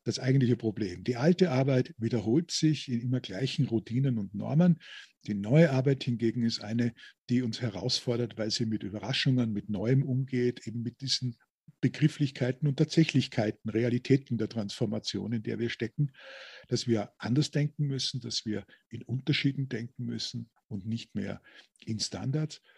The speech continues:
Und das ist ein ganz großer Bruch im Kopf und das ist eine ganz andere Anstrengung und Bemühung als die, die wir gewohnt waren, wo man sich einfach sozusagen fröhlich vor sich hin gerackert hat,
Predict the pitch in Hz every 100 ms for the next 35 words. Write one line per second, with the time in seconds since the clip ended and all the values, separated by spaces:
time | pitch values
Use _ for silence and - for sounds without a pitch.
0 | _ _ _ - 123 113 - - 127 -
1 | 135 123 131 - 156 - 123 123 - 123
2 | 110 - 104 160 - 113 107 131 170 -
3 | 123 - - - 110 117 151 180 - 139
4 | 127 117 - 127 - - 127 127 110 113
5 | - 107 104 113 135 110 - 113 139 127
6 | 110 113 110 - _ _ - 104 110 120
7 | 147 127 104 104 92 98 87 98 95 98
8 | 110 117 117 123 139 131 - - - -
9 | - 117 - 131 123 113 - 110 127 131
10 | 117 110 113 - 151 139 131 110 - 135
11 | - 131